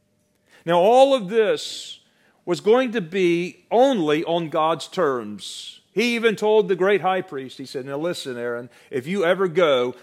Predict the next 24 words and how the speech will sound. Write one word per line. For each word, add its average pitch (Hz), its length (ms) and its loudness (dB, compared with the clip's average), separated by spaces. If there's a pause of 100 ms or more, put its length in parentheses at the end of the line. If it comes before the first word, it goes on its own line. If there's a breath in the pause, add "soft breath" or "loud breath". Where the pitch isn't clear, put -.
(520 loud breath)
into 180 540 0
the 160 140 -2
veil, 143 480 2
behind 151 520 -2
the 190 60 -2
veil, 143 280 2
into 143 200 -8
the 127 140 -4
Holy 214 440 4
of 196 140 2
Holies, 117 640 -2 (180)
any 240 300 0
other 254 180 8
time 127 480 0
other 156 220 -4
than 131 260 -8
this 202 220 0
time 175 320 -2
of 165 80 -6
the 160 80 -6
year, 113 400 -4 (220 soft breath)
you 117 440 -4
will 110 200 -8
die. 95 420 -6